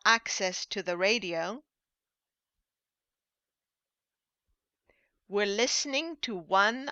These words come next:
of the two programs that were broadcast. Television had not yet been introduced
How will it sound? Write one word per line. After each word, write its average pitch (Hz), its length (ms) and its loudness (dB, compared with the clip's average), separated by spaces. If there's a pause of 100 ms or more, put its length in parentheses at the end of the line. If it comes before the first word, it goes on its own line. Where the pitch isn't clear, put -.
of 247 180 -2
the 277 80 -4
two 233 320 -8 (100)
programs 190 960 -2 (4000)
that 240 200 6
were 220 140 0
broadcast. 214 1040 -4 (4000)
Television 208 800 0
had 208 340 -6
not 226 480 0
yet 214 380 -2
been 190 160 -6
introduced 190 1040 -6